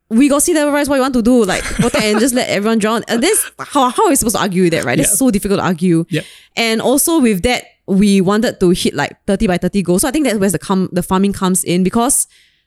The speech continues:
Speaker 1: honestly, to have a plot of land, uh, and grow, grow, like, crops and vegetables through the traditional, more traditional farming method, you know, in, in, I think in gov-, in terms of the government's eyes, where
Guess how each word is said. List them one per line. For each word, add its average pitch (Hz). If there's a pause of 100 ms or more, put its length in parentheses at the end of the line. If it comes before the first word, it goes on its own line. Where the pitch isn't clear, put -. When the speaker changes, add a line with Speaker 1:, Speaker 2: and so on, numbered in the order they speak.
(300)
Speaker 1:
honestly, 330
to 254
have 202
a 180
plot 269
of 180
land, 196 (600)
uh, 185
and 190
grow, 233 (260)
grow, 240
like, 208 (260)
crops -
and 175
vegetables 190
through 202
the 185
traditional, 392
more 277
traditional 285
farming 254
method, 226 (520)
you 202
know, 254
in, 240 (140)
in, 233
I 233
think 392
in 226
gov-, 208
in 208
terms 240
of 220
the 185
government's 180
eyes, 180
where 165